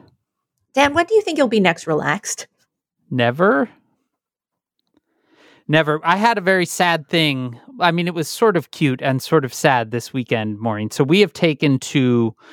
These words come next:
Speaker 2: going on Sunday drives where we will just sort of all jump in the car, head out, do, you know, sort of a forty-minute drive and head back to the house. Um, you know, never, never really getting out or anything. And,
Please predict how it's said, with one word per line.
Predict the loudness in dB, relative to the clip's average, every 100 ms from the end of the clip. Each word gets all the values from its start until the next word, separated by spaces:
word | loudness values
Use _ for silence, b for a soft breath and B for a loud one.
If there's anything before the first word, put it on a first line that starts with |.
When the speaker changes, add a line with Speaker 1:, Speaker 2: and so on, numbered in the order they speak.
| B B B
Speaker 2:
going | 2 4 4 2
on | 0 -2
Sunday | -6 0 0 2 2 2
drives | -2 -4 -2 -2 -4 -10 -18 -18 -8
where | -4 -4
we | -4
will | -6 -6
just | -8 -10
sort | -8 -6
of | -6 -12 _ _ _
all | 2 2 4
jump | 2 0 2
in | 0
the | 0
car, | 2 2 2 -2 -6 _ b b b _
head | 0 2
out, | 0 -2 -6
do, | -4 -2 -2 -2 0
you |
know, | 0 0
sort | -4 -2 0
of | 0
a | 0 0
forty-minute | 2 2 2 0 0 0
drive | 2 2 0 -2
and | -4 -6 -8
head | -4 -4 0
back | -2 -2 -6 -6
to | -4
the | -4
house. | -8 -10 -14 -14 -2
Um, | -2 -2 -6 -12 -12 -10
you | -6
know, | -2
never, | -2 -2 -10 _
never | 2 2 2
really | 0 0
getting | -2 -2
out | -4 -4
or | -4
anything. | -6 -6 -8 -6
And, | -2 2 2 0 -4